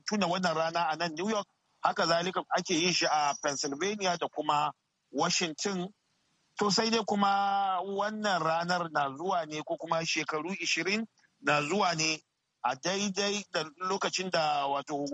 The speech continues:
Amurka ta janye daga yaƙi da take yi daga Afghanistan, wanda yake zama ka-, tamkar martani ne ga waɗannan hare-haren da aka kawo mata.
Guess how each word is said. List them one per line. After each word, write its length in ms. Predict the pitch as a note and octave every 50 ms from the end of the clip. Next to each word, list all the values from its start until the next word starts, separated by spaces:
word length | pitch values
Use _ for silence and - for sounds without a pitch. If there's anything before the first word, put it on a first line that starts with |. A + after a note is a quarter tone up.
| C#3 C3+ - - -
Amurka 340 | F3 F#3+ F#3 - - D#3+ D3
ta 80 | E3 E3
janye 420 | D#3+ - G3 F#3 E3 D#3 D#3+ E3
daga 520 | D3+ D#3 D3 C#3+ C3+ C3 B2+ B2 A#2 A2+ G2+ - _ _ _ _ _ - _ _ _ -
yaƙi 380 | C#3 D#3 F3 G3 - - G#3+ F#3
da 80 | D#3+
take 260 | D3 G3+ G3 - - G3
yi 320 | E3+ E3+ E3+ F#3 F#3+ F3+ E3 D3+
daga 320 | D#3 D3 C#3 D3+ D3 C#3+ B2+
Afghanistan, 720 | C#3+ B2+ - - F#3 F#3+ F#3+ E3+ D#3 - - D#3 D#3 E3 - _ _ _ _ _ _ _ _ -
wanda 300 | C#3+ F3 F#3 G3 G#3 F#3+ F#3+
yake 200 | G#3 G3 - F#3+
zama 220 | D#3+ E3+ E3+ F3+ F3+
ka-, 160 | - F3+ E3+
tamkar 460 | - - D#3 D#3 D3+ - - F#3 F#3+
martani 600 | F3 F3+ G3+ A3 G#3 - - G3+ D#3+ D#3+ F3+ G3 F#3+
ne 140 | F3+ E3+ D#3+
ga 100 | - D#3
waɗannan 460 | D3+ F3 F#3 F#3 F3+ F3 F#3+ F3+ D#3
hare-haren 440 | C#3 D3 E3+ D#3+ D#3 D3+ D#3+ D#3 D3
da 100 | C#3 D3
aka 160 | D3 C#3+ C3
kawo 420 | - C3+ C3+ C#3 C#3 C#3 C#3 C#3 C#3+
mata. 300 | D3 - - C3 F#2+